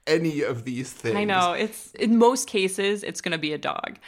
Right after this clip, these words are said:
Speaker 1: Right.
Speaker 2: Um,
Speaker 1: Are we sure these aren't just large dogs in horse costumes?
Speaker 2: <laughs> Maybe, potentially. Although I would really love to see, you know, like, a miniature horse on the subway. You know, someone taking their, their service animal into de-,
Speaker 1: You know
Speaker 2: de-,
Speaker 1: what?
Speaker 2: their
Speaker 1: You say that.
Speaker 2: Uh-huh.
Speaker 1: You say that now.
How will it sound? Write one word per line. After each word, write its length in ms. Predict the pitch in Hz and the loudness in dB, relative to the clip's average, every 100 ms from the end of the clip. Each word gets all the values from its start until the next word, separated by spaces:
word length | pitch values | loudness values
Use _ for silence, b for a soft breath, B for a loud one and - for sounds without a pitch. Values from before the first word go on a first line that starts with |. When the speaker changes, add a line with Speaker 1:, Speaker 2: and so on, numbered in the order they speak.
| B B | B B
Speaker 1:
Right. 280 | 147 170 160 | 2 4 2
Speaker 2:
Um, 80 | - | 0
Speaker 1:
Are 80 | 214 | 0
we 120 | 226 | 2
sure 340 | - - 233 | 2 2 2
these 220 | 226 226 202 | 2 2 4
aren't 180 | 202 | 4
just 220 | 180 185 147 | 4 2 2
large 360 | 151 160 131 | 2 4 4
dogs 320 | 147 139 123 127 | 4 4 2 -2
in 80 | |
horse 280 | 120 120 117 | -4 -4 -6
costumes? 720 | - 202 214 - 240 - 214 | -2 0 0 2 2 4 0
Speaker 2:
<laughs> 0 | |
Maybe, 320 | 214 202 - 180 | 2 -2 -2 -6
potentially. 720 | 185 180 180 175 156 - 185 B B | -8 -6 -6 -8 -10 -10 -10 B B
Although 340 | - 220 226 247 | 4 4 6 4
I 100 | 233 | 4
would 160 | 240 | 2
really 260 | 220 233 254 | 2 0 2
love 300 | 226 180 180 | 2 2 0
to 100 | 165 | -6
see, 280 | - 156 147 | -8 -6 -6
you 180 | 143 160 | -6 -6
know, 160 | 139 | -6
like, 160 | 139 143 | -6 -6
a 60 | |
miniature 420 | 160 147 147 147 147 | -6 -6 -8 -8 -8
horse 280 | 147 147 | -6 -6
on 140 | - 147 | -8 -10
the 100 | 139 | -10
subway. 600 | - - - 65 62 185 B B | -8 -8 -6 -4 -6 -8 B B
You 80 | 160 | -8
know, 200 | 147 143 | -6 -6
someone 280 | 143 151 147 | -6 -8 -8
taking 360 | 147 143 147 139 | -8 -8 -8 -6
their, 280 | 143 147 - b - | -6 -6 -12 b -10
their 160 | 151 | -10
service 420 | 147 160 143 151 | -6 -6 -6 -8
animal 320 | - 147 143 143 | -8 -8 -6 -6
into 320 | 147 147 - | -6 -6 -8
de-, 460 | - 190 - 180 | -10 -16 -6 -2
Speaker 1:
You 80 | 180 | 0
know 80 | 175 | 2
Speaker 2:
de-, 80 | 170 | 4
Speaker 1:
what? 240 | 165 170 | 2 0
Speaker 2:
their 140 | 170 160 | -2 0
Speaker 1:
You 40 | |
say 400 | - - 139 131 | 0 2 2 2
that. 600 | 151 180 202 208 - _ - | 2 2 2 0 -6 _ -6
Speaker 2:
Uh-huh. 260 | 208 147 | -4 -2
Speaker 1:
You 80 | 143 | -2
say 320 | - - 143 | -2 0 2
that 320 | 147 170 160 139 | 4 4 2 0
now. 520 | 131 127 160 185 | -2 0 0 0